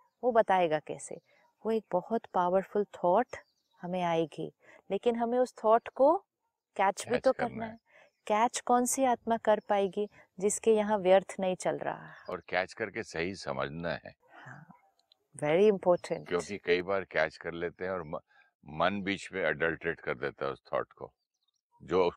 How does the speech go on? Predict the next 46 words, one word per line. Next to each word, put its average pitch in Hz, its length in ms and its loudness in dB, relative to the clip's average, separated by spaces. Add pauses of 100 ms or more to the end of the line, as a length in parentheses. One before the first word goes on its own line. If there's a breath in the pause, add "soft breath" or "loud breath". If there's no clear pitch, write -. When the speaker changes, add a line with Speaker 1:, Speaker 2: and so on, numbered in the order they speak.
Speaker 2:
खुद 85 200 -4
को 107 120 -2
पसंद 76 440 -4
है 62 60 -4
Speaker 1:
right। 147 600 -12
Speaker 2:
कि - 80 -4
मैं 87 140 0
ये 90 100 -2
करूँ 90 360 -2
या 95 100 -4
नहीं 76 200 -8
करूँ, 69 280 -8
सपोजिंग। 64 500 -10 (240)
Speaker 1:
Very 147 400 -4
true। - 300 -12
Speaker 2:
तो 110 160 0
अंदर 98 480 -2
मन 110 280 -4
है 107 260 -8
कि 98 180 -12
करूँ, 90 420 -4
Speaker 1:
हाँ। 165 600 -10 (140)
Speaker 2:
तो 98 80 -12
कैचिंग 104 520 -6
में 107 100 -8
आ 90 200 0
रहा 95 120 0
है 101 80 -2
कि 95 120 -10
नहीं 92 220 -8
करूँ, 101 240 -6
तो 107 380 -6
ऐसे 92 280 -2
लगता 104 300 -6
है 104 60 -4
कि 98 100 -10
नहीं, 98 160 -8
नहीं 95 140 -10
करूँ, 85 460 -6
आ 67 100 2
रहा 65 120 0
है, 60 100 -4
Speaker 1:
हाँ, - 360 -16
Speaker 2:
you - 100 -20
know। 165 100 -6
Speaker 1:
हाँ, - 160 -10